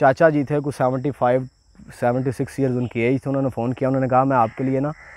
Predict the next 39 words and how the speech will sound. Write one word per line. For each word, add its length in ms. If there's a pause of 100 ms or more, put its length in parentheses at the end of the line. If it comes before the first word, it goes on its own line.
(220)
कैमराज 460
भेज 300
रहा 120
हूँ 80
यहाँ 240
से, 280 (280)
लैपटॉप 480
भेज 300
रहा 120
हूँ, 120
गैजेट्स 380
वगैरह 260
जो 120
होते 180
हैं।" 80
मैंने 140
कहा, 100
"जी, 80
क्यों 260
आप 100
भेज 240
रहे 120
हैं?" 100 (400)
"वो 60
मैं 120
आपकी 240
वीडियो 320
देखता 280
हूँ, 80
वो 60
ब्लैक 260
एंड 100
वाइट 260
होती 260
है, 140
ये 120
वो, 120
मेरे 280
ना 220